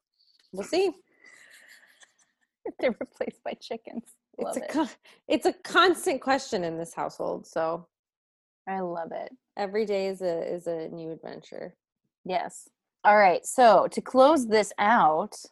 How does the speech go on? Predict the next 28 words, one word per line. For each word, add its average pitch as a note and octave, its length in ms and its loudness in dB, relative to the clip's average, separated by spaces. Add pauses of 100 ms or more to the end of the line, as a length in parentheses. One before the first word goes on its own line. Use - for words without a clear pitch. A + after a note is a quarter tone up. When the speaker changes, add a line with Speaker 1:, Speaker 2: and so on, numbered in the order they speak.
(300)
Speaker 2:
I G3+ 80 8
don't C#4 120 10
really G#4+ 220 8
have G4 100 8
much F4+ 220 8
else F4+ 200 6
to F4 60 0
report D4 420 6
on C#4+ 80 6
the B3+ 120 6
wine. G#3 520 6 (180)
I A3+ 120 8
mean, B3 200 8
the A#3+ 140 6
only C#4+ 260 6
other D4 200 2
thing B3+ 280 2
is G#3+ 120 0
that G3 360 6 (760)
on A3 180 4
the A#3+ 60 4
nose, A3 460 2
it G#3 120 0
was, G3 280 -2 (220)
it's F#3+ 160 -10
more G#3+ 280 0 (100)
black G3 420 0
cherry. A3+ 580 -2